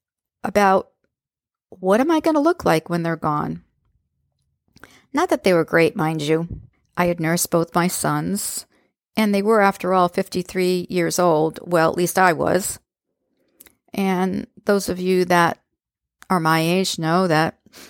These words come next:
they're not beautiful like they were in our teenage years, but they're a bit saggy. But still,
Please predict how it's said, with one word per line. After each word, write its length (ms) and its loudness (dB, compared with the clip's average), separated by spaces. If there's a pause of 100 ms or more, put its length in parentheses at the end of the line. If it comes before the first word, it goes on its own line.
(400)
they're 140 0
not 260 2
beautiful 400 0
like 200 2
they 120 0
were 220 0
in 60 0
our 100 2
teenage 560 -2
years, 240 0
but 180 -2
they're 100 -2
a 40 -2
bit 160 -2
saggy. 640 0 (920)
But 140 -4
still, 640 0